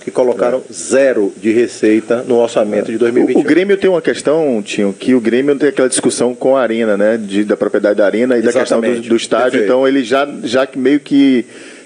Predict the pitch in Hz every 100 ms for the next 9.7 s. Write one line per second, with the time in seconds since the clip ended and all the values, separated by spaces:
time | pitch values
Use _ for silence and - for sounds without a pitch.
0 | - 123 131 160 120 120 135 135 127 131
1 | 113 120 - 120 127 127 127 - 123 117
2 | 120 - 120 120 139 101 95 - - 120
3 | 113 95 101 - 123 117 117 131 127 113
4 | 110 131 127 - 110 - 113 147 107 120
5 | 143 117 104 95 95 101 98 92 - 92
6 | 104 104 107 101 101 104 92 - - -
7 | - 95 104 104 98 - 98 107 139 143
8 | - 120 139 190 185 139 - 143 175 143
9 | 143 151 135 107 104 95